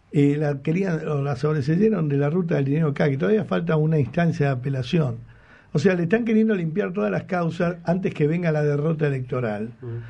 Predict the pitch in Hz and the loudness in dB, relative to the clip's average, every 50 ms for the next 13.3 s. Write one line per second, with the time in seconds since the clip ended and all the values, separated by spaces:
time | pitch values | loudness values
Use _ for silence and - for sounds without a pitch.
0 | - - - 214 220 - - 294 277 202 185 175 165 160 147 139 131 127 120 139 | -2 2 2 4 4 4 2 2 2 0 2 2 2 2 2 2 0 -2 -4 -4
1 | 143 135 135 - - 156 151 147 143 156 165 185 190 180 165 165 180 180 165 165 | -4 -4 -4 -4 -2 0 0 0 0 0 0 0 2 2 2 2 2 0 0 0
2 | 143 139 139 147 123 110 110 120 - - 156 156 147 175 202 226 220 220 220 214 | -2 -2 -2 -2 -2 -4 -4 -6 -2 0 0 0 2 2 2 2 2 2 0 0
3 | 214 170 220 185 170 165 190 202 196 190 214 185 156 139 139 147 160 165 165 - | 0 -2 -2 -2 -2 -2 -2 -2 -2 -2 -2 0 0 -2 -2 -4 -4 -4 -6 -10
4 | - - - - - - _ - - 165 156 170 175 170 170 196 196 196 185 175 | -14 -20 -20 -20 -20 -20 _ -2 -2 0 2 2 0 0 0 0 0 0 0 0
5 | 156 175 180 170 185 180 165 - - 190 175 156 151 165 165 - - - _ _ | 0 -2 -2 -2 -2 -2 -2 -2 0 0 2 2 0 0 -4 -8 -14 -20 _ _
6 | _ _ _ _ _ - 160 151 160 175 185 180 180 165 139 165 190 175 175 160 | _ _ _ _ _ -2 0 2 2 0 -2 -2 -2 -2 -2 -2 -2 -2 -2 0
7 | 151 147 - - 190 180 170 - 165 156 160 160 143 120 120 147 139 - 143 127 | 0 -2 -2 -2 -2 -2 0 0 0 0 0 0 -2 -2 -4 -6 -6 -6 -6 -6
8 | 117 110 107 107 107 123 147 - - - - - - - - - - - - - | -6 -6 -8 -10 -12 -12 -14 -16 -20 -20 -20 -20 -20 -20 -20 -20 -20 -20 -20 -20
9 | - - - - 190 160 165 170 170 170 165 160 156 156 170 - - - - 185 | -20 -12 -2 0 2 4 4 6 4 4 4 4 2 0 -2 -8 -8 -2 0 0
10 | 185 190 196 185 190 165 139 151 147 143 147 147 143 135 147 147 156 165 185 190 | 2 2 0 0 -2 -2 -2 -2 -2 -2 -2 -4 -4 -4 -4 -2 0 0 -2 0
11 | 190 185 151 143 147 131 135 127 123 120 110 - - - - - - - - - | 0 0 0 0 -2 -2 -4 -6 -6 -6 -8 -10 -12 -14 -18 -20 -20 -20 -20 -20
12 | - - - _ _ _ _ _ _ _ - - - - - - - 156 123 117 | -20 -20 -20 _ _ _ _ _ _ _ -20 -20 -20 -20 -6 0 0 2 2 4
13 | 143 143 170 175 160 170 | 2 2 2 2 0 -4